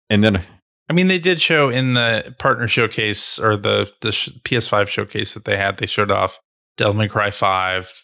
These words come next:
Speaker 2: Five Nights at Freddy's, which might have been the scary game you were thinking
Speaker 1: Oh,
Speaker 2: of.
Speaker 1: yeah. That's what it
Speaker 2: Uh,
Speaker 1: was.
Speaker 2: Hogwarts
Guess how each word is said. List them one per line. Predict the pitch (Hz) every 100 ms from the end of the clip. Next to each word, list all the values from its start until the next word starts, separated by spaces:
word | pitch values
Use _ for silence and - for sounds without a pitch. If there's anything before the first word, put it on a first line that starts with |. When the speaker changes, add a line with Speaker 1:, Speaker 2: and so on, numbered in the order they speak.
| _
Speaker 2:
Five | 98 95
Nights | 101 95
at | 104
Freddy's, | - 101 95 95 95 92
which | 95
might | 104
have | 98
been | 98
the | 98
scary | - 98 92
game | 92 95
you |
were | 92
thinking | - 123
Speaker 1:
Oh, | 117
Speaker 2:
of. | 98
Speaker 1:
yeah. | 160 147 101 - - -
That's | 117 110
what | 101 147
it |
Speaker 2:
Uh, | 160
Speaker 1:
was. | 226 117 110
Speaker 2:
Hogwarts | 113 107 - - -